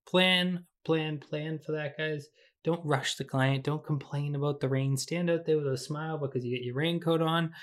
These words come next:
and you dressed appropriately for the property. Last but not least, this is just seven things you can do, right?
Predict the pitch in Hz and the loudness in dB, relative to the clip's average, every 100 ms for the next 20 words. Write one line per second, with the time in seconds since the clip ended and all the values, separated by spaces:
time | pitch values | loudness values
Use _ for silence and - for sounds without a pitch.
0 | - - 127 113 113 151 156 170 - 151 | -12 -6 -4 -4 -2 -2 0 -4 -2 0
1 | 143 139 139 135 139 135 127 123 110 104 | 0 0 0 0 -4 -2 -4 0 0 0
2 | - 104 101 - _ _ _ _ _ _ | -4 -6 -6 -10 _ _ _ _ _ _
3 | 165 196 214 190 180 170 160 156 151 - | 2 4 4 4 6 6 8 6 4 -2
4 | 143 - - 147 - - 175 170 170 160 | -8 -8 -2 -2 0 0 0 0 0 2
5 | 156 151 143 151 160 160 165 165 | 2 0 0 2 4 6 4 4